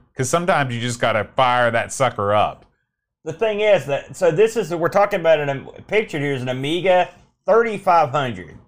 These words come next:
Speaker 2: Okay, now I've never seen one of these in my life, and I didn't know they existed. And maybe somebody in the chat can explain to me, is this a real product that was released, or did some guy just, uh, tower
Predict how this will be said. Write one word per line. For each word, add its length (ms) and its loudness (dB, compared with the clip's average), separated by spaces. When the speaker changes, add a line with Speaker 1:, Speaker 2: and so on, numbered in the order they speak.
Speaker 2:
Okay, 200 -2
now 160 0
I've 200 2
never 320 0
seen 320 -4
one 100 0
of 100 -4
these 360 -10
in 80 -8
my 100 4
life, 400 0
and 80 0
I 60 4
didn't 200 -4
know 100 2
they 160 -2
existed. 600 -4
And 80 -8
maybe 200 -2
somebody 300 -2
in 60 -4
the 60 -4
chat 380 2
can 100 -8
explain 320 -6
to 60 -8
me, 160 -4
is 160 0
this 200 2
a 140 2
real 640 2
product 580 2
that 140 -4
was 120 -8
released, 600 -2
or 80 -2
did 100 -2
some 220 2
guy 200 4
just, 380 -8
uh, 400 4
tower 720 2